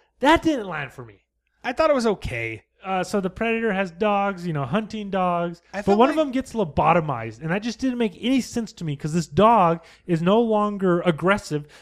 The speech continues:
Speaker 1: but he keeps, uh, showing up around the loonies, and they keep just, like, getting it off screen as quick
Speaker 2: But
Speaker 1: as
Speaker 2: he's
Speaker 1: they can.
Speaker 2: still, like, but he's still, like, fucked up. Like, I was, I almost felt bad for it,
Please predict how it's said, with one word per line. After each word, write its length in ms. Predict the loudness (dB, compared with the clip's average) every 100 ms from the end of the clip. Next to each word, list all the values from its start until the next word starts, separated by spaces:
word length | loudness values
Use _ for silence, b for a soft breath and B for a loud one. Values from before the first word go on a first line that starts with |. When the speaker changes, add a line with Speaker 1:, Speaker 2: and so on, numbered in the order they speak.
| _
Speaker 1:
but 100 | 0
he 40 |
keeps, 460 | 2 2 0 -2 -14 -6
uh, 160 | -2
showing 340 | 0 4 4 4
up 200 | -2 0
around 300 | 0 0 2
the 80 | 2
loonies, 420 | 2 0 -2 -4
and 160 | -2
they 80 | -2
keep 200 | -2 -4
just, 160 | -4 -2
like, 160 | -2
getting 280 | 0 0 0
it 100 | -2
off 240 | -2 -6 -6
screen 240 | -12 -10
as 100 | -10
quick 140 | -6
Speaker 2:
But 120 | -4 -2
Speaker 1:
as 40 |
Speaker 2:
he's 180 | -2 -2
Speaker 1:
they 80 | -4
can. 80 | -2
Speaker 2:
still, 220 | -2 -2
like, 320 | -4 -6 -8 _ _ _
but 200 | -14 -10
he's 160 | -8 -8
still, 320 | -8 -2 -2
like, 240 | -2 -6
fucked 500 | -8 -12 -6 -6 -6
up. 240 | -8 -6 -6
Like, 140 | -8
I 140 | -6 -4
was, 140 | -4
I 80 | -4
almost 200 | -6 -6
felt 240 | -6 -6
bad 300 | -6 -4 -4
for 280 | -6 -10 -8
it, 200 | -8 -12